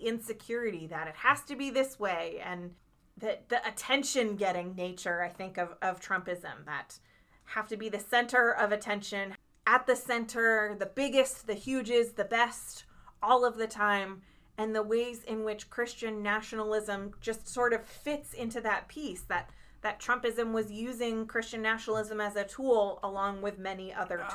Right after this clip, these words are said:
Speaker 1: tools.
Speaker 2: That's some, we didn't even go there with kind of, if we take out just the word nationalism, what that means, that we are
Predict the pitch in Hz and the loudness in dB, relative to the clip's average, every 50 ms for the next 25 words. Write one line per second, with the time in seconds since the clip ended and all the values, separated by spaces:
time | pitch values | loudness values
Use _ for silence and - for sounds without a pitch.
0 | 180 175 170 165 160 156 - - - - - - - - 233 262 254 - - - | -6 -6 -6 -6 -6 -6 -8 -12 -14 -16 -16 -16 -6 -2 -2 -2 -2 -2 -2 2
1 | 294 277 262 254 285 285 285 311 302 311 311 311 320 302 277 277 - - 226 220 | 2 2 4 4 4 4 6 10 12 12 12 12 12 10 8 6 4 4 8 10
2 | 240 262 302 285 285 214 185 175 170 170 170 170 - 175 190 196 196 - - 214 | 10 10 10 8 6 4 4 4 6 6 6 6 4 2 -2 -8 -6 -2 0 0
3 | 208 202 190 190 185 - 156 190 - 214 196 - 226 208 - 202 196 196 - 208 | 0 0 0 -4 -4 -6 -8 -10 -8 -10 -8 -6 -6 -4 0 0 0 0 -2 -6
4 | 196 - 202 185 190 185 170 165 156 170 180 196 214 - - - 165 139 135 127 | -8 -6 -4 -2 -2 -2 0 0 2 2 2 2 2 -2 -4 -2 -2 -2 -2 -4
5 | 120 - - 85 76 78 76 - - _ _ - - - _ _ _ _ - - | -8 -10 -10 -12 -12 -14 -16 -18 -20 _ _ -20 -20 -20 _ _ _ _ -4 -2
6 | - 98 - - 196 208 214 - 143 151 143 135 117 92 80 80 - - - 156 | -2 0 2 6 6 8 8 6 4 0 -4 -6 -6 -10 -12 -14 -10 -8 -8 -8
7 | 139 160 180 180 - 160 180 175 175 170 160 156 147 | -8 -8 -6 0 4 6 8 10 10 8 6 4 0